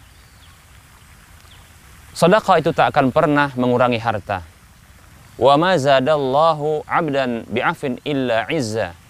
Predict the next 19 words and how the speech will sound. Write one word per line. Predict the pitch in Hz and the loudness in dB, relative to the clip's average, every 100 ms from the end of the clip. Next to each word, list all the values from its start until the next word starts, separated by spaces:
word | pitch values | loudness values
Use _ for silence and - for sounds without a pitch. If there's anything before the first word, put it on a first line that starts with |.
| - | -12
Dan | - 110 | -6 -2
tidaklah | 151 175 160 107 | 0 2 2 0
Allah | 147 170 | -2 -2
Subhanahu | 147 131 123 156 156 131 | -2 -4 -2 -4 -2 -4
wa | 120 | -2
taala | 147 151 110 - - - - - - - 392 - - - - - - - - - - | -2 -2 -4 -10 -20 -20 -20 -20 -20 -20 -20 -20 -20 -20 -20 -20 -20 -20 -20 -20 -10
menambahkan | - 151 156 156 190 165 - 127 92 87 - - - - - | 0 2 4 4 2 -2 0 0 -2 -10 -20 -20 -20 -20 -10
untuk | - 220 - - | -4 0 -2 0
seorang | 160 151 147 139 127 - - | 0 2 2 0 -2 -10 -10
hamba | - 180 214 175 131 | 0 0 2 0 0
dengan | 143 135 131 113 104 - - - | 0 0 -2 -4 -8 -14 -20 -18
sikap | - - 208 - 208 180 - | -12 -6 -6 -2 -4 -2 -2
pemaafnya, | 147 139 190 - 135 110 104 135 - - | -2 0 -2 -2 -4 -4 -6 -10 -20 -18
sifat | - - 214 - 170 - | -12 -2 -2 0 -4 -4
memaafkan | 127 127 131 135 - - 196 190 110 98 | -4 -2 -2 -4 -8 -6 -2 -2 -4 -6
orang | 131 143 139 | -2 0 -2
lain | 127 160 202 117 85 - - - | -2 -2 -2 -6 -10 -20 -20 -6
yang | 113 | -2
dimilikinya | 123 135 131 107 180 127 127 | 0 2 0 0 -2 -2 -4